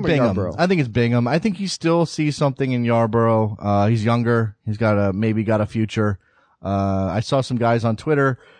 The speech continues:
Speaker 2: They just, I can't believe we didn't come up with this, and I'm stealing from my friend James Tyler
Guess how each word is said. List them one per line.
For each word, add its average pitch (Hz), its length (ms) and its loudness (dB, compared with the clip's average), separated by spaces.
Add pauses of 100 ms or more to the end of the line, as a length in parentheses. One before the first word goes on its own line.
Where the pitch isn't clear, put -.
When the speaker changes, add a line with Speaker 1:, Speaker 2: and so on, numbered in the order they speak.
(160)
Speaker 2:
They 117 120 2
just, 117 180 -2
I 127 220 2
can't 151 180 0
believe 131 160 0
we 127 80 2
didn't 110 160 -4
come 117 140 0
up 139 120 0
with 135 140 0
this, 139 260 0
and 110 180 -4
I'm 90 120 -2
stealing 139 500 0
from 110 380 2
my 104 160 2
friend 110 340 0
James 104 300 0
Tyler 120 500 2